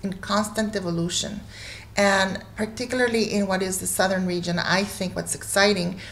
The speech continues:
is that it is food that comes from the land. It's food that comes, it's a,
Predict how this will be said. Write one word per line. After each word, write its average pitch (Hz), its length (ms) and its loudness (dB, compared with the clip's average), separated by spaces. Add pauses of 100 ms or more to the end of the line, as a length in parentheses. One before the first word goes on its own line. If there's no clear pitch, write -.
(260)
is 190 260 2
that 175 400 4
it 196 120 2
is 185 260 -2
food 226 600 0
that 180 300 2
comes 190 240 -4
from 185 200 -2
the 175 120 -2
land. 175 520 2 (380)
It's 185 260 -2
food 202 280 -2
that 202 180 -4
comes, 180 420 -4
it's 202 140 -4
a, 180 100 -2